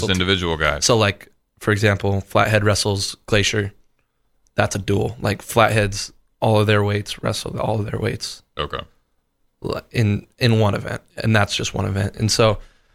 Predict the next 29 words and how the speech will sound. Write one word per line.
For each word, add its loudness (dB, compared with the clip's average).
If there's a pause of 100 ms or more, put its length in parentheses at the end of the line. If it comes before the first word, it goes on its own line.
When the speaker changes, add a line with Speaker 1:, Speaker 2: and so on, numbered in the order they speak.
(580)
Speaker 1:
yeah, 6
we've 4
done 6
a 4
pretty 4
good 2
job 4
over -4
the -4
last, 0
we 0
beat 2
the 4 (600)
South 2
Fremont 0 (140)
from -4
Idaho. 2
They're, 2
like, -2
the -8 (140)
returning 0
four-time 0
state -4
champion -2
team. -2
So -2 (460)
Speaker 2:
<laughs> -8
Speaker 1:
we 4
do, 6